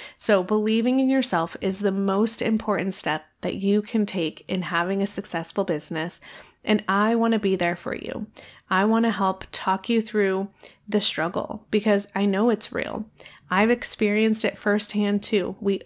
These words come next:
all go through this wondering if we're enough, wondering if we have what it takes to be a business owner. And it's one of those things that you have to have really thick skin as a business owner.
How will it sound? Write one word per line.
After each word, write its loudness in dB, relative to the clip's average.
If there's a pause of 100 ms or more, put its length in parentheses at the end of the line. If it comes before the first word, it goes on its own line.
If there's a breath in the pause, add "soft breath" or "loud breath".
(120)
all 4
go 2
through 0
this -2 (400)
wondering 2 (240)
if -2
we're -2 (480)
enough, -6
wondering 2
if -4
we 2
have -4 (320 loud breath)
what 4
it 0
takes -4
to -6
be 0
a 0
business -4
owner. -8 (400 loud breath)
And 2
it's 2
one 4
of 4
those 2
things -2
that -2
you 2
have -4
to 2
have 0 (340 loud breath)
really 6
thick 2
skin 2
as 2
a 2
business 0
owner. -4